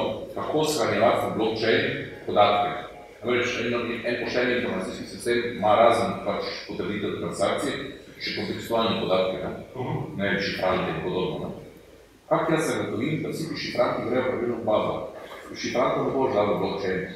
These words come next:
Speaker 1: to so v bistvu, vsi govorijo, imaš ekstra podatkovno bazo, v blockchainu filaš samo transakcije. Če nimaš v bistvu povezane baze, imaš, ker imaš te kontekstualne podatke,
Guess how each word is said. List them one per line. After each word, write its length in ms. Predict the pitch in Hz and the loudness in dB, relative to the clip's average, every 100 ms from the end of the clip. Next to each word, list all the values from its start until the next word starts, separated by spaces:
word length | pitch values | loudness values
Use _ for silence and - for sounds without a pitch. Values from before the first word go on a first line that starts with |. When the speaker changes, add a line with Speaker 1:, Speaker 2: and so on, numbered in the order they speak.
| - - 110 | -14 -14 -10
Speaker 1:
to 100 | - | -8
so 140 | 95 | -8
v 80 | - | -8
bistvu, 260 | - 107 107 - | -6 -6 -6 -8
vsi 180 | - 107 | -8 -4
govorijo, 300 | 104 117 110 107 | 0 2 2 0
imaš 240 | 104 - | -2 0
ekstra 360 | 120 117 - 95 | -2 -2 -4 -2
podatkovno 400 | 95 95 - - | -2 -2 -4 4
bazo, 360 | - 175 - 165 - - - - - | 6 6 4 2 -2 -6 -12 -18 -6
v 320 | 104 - 98 | -4 -2 -2
blockchainu 520 | 131 139 139 131 131 | 2 2 2 0 0
filaš 260 | 127 120 117 | 0 0 0
samo 240 | 113 110 113 | 0 -2 -2
transakcije. 640 | 110 104 - - - - - - - - - - - | -2 2 4 4 2 -2 -6 -12 -18 -20 -20 -20 -10
Če 180 | - 175 | -2 2
nimaš 220 | 170 - | 2 2
v 80 | 180 | 0
bistvu 260 | 175 - - | -2 -2 -2
povezane 540 | 110 180 - - - - | 2 4 6 4 4 8
baze, 340 | 151 147 - - | 8 8 2 0
imaš, 280 | 107 113 - - - | -2 -2 -4 -8 -10
ker 140 | 101 101 | -4 0
imaš 180 | - | 0
te 120 | 123 - | 0 -2
kontekstualne 640 | 98 110 - 120 135 120 | -2 -2 0 2 4 2
podatke, 420 | - - - - | 6 6 6 4